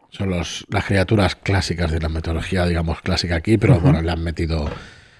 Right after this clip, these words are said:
Speaker 1: alguna cosita distinta, ¿no? En las criaturas malévolas, por ejemplo,
Speaker 2: Ujú.
Speaker 1: pues las sagas, las marchitas, pero también hay goblins, ogros y gigantes.
Speaker 2: Ujú.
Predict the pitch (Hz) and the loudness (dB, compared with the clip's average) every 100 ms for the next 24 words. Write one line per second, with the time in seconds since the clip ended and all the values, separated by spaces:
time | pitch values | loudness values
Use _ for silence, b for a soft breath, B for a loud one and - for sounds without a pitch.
0 | B 120 113 117 98 95 101 98 87 - | B 0 4 4 4 0 0 0 0 -4
1 | 90 78 80 95 127 92 90 - 92 92 | -6 -4 -4 0 0 0 -2 -2 -4 0
2 | 104 95 101 104 104 - 98 147 127 - | 0 0 2 2 2 0 2 4 6 6
3 | 104 85 82 - 104 101 101 95 90 90 | 4 0 -2 0 2 2 2 2 0 0
4 | 107 101 104 - 82 80 87 87 82 107 | 0 2 2 0 0 0 2 2 2 4
5 | 110 113 117 - - 101 104 104 156 - | 6 4 4 -2 0 2 4 2 2 -2
6 | - 87 - 71 73 76 67 - - - | -8 -8 -6 -6 -6 -6 -8 -8 -6 0
7 | 131 - | 2 2